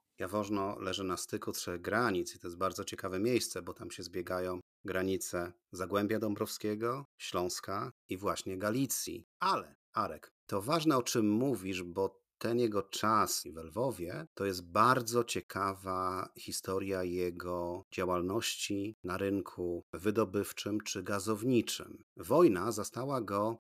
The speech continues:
na Politechnice Zwo-, Lwowskiej i on nieustannie tam opracowywał technologie chemiczne.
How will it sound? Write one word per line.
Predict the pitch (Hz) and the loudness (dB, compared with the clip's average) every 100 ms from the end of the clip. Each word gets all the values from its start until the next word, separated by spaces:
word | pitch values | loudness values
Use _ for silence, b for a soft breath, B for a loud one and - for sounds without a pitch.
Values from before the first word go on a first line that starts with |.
| - | -8
na | |
Politechnice | - 107 104 107 107 - | -4 -2 -2 0 0 0
Zwo-, | 95 92 87 | -2 -2 -2
Lwowskiej | 92 98 101 - - - - 180 - | 0 2 2 2 -4 -6 -6 -8 -2
i | 107 113 | -2 2
on | 117 131 | 2 2
nieustannie | 131 117 107 - 139 180 170 151 | 4 4 4 0 2 6 6 6
tam | 120 117 | 0 0
opracowywał | 107 101 95 92 98 107 101 | 0 -2 -2 -4 -2 0 0
technologie | 92 92 92 95 | 0 -2 -2 -2
chemiczne. | 92 95 98 - - - | -4 -2 0 -2 -4 -10